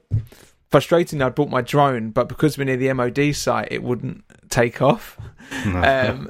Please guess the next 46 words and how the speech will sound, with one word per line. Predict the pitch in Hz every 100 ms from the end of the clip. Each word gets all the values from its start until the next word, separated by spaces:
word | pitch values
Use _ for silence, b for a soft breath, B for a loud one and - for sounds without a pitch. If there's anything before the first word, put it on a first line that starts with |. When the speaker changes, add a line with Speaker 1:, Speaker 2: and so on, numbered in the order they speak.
| -
Speaker 1:
but, | 143 139 - 160
uh, | 131 127 127 127 - _ _ _ -
so | 143 139
I, | -
Speaker 2:
That |
Speaker 1:
but | 131
Speaker 2:
was | 127
Speaker 1:
I |
Speaker 2:
gonna | 123
be |
Speaker 1:
had | 110
Speaker 2:
my | 110
first | 131 113 113
question, | 117 104 - 92
actually, | 110 - 92 135
<laughs> |
whether | 107 101
you'd | 95 98
bought | 104 95 95
that | 92
Speaker 1:
I |
Speaker 2:
one. | 147
Speaker 1:
would | 139 135
love | 147 147
to | - 135
have | 123
flown | 135 123
the | 120
drone. | 110 113 113 120
Dro-, | 131
I'm | 120
gonna | 139 139
try | 170 147
it |
again, | 135 117 113
like, | 131 - -
um, | 127 120 -
'cause | 135
I | 127
think | 147
I | 120
can | 117 113
probably | 127 104 104
do | 117 107
it, | -
but | 127 113